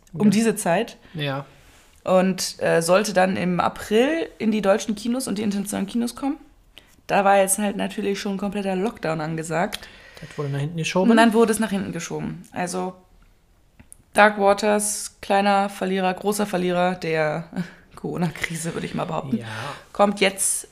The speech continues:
Speaker 1: äh, <clears throat>
Speaker 2: Ist seit
Speaker 1: kam am achten Oktober ins Kino.
Speaker 2: Genau, ist seit achten Oktober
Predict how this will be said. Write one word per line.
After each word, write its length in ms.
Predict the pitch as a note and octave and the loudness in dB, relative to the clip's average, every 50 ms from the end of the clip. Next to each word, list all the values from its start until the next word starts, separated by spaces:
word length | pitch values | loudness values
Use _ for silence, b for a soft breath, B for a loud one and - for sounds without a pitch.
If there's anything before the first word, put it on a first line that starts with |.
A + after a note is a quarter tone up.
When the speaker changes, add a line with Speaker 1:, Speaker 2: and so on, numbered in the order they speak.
| _ | _
Speaker 1:
äh, 440 | - F#3 F3+ F3+ F3+ F3+ F3+ F3+ - - | -4 -2 0 2 2 2 2 0 0 -4
<clears throat> 1400 | - - _ _ _ _ _ - C3 C#3 C#3 - - - F3 F#3+ D#3 C#3 C3 - - - - - - - - - | -8 -16 _ _ _ _ _ -16 -14 -14 -14 -14 -8 -4 -2 0 0 -2 -4 -8 -16 -20 -20 -20 -20 -20 -8 -4
Speaker 2:
Ist 220 | E3 E3+ E3 - | -4 -4 -2 0
seit 200 | - F3 E3+ E3+ | 4 4 6 8
Speaker 1:
kam 500 | E3 F#3+ G3+ G#3+ G#3+ G#3+ G3 F3+ E3+ - - - - | 8 10 10 10 10 8 6 2 -2 -6 -10 -14 -6
am 220 | - - - - | -4 -4 -2 0
achten 260 | - - - - - | -2 -2 -4 -6 -10
Oktober 320 | - - - - - - - | -10 -8 -8 -10 -10 -8 -10
ins 100 | - F3+ E3 | -8 -6 -6
Kino. 80 | D3+ | -4
Speaker 2:
Genau, 280 | E3 D#3+ D3+ D3 D3 D3 | -2 0 0 0 0 0
ist 100 | C#3+ - | -2 -2
seit 160 | E3 D#3+ E3+ | -4 -4 -4
achten 440 | - E3 D3 - - - - - D#3 | -4 -4 -6 -6 -8 -8 -6 -4 -4
Oktober 520 | D3+ C#3+ - - - E3+ E3 E3 D#3 E3 | -2 -4 -6 -6 -8 -6 -4 -4 -6 -8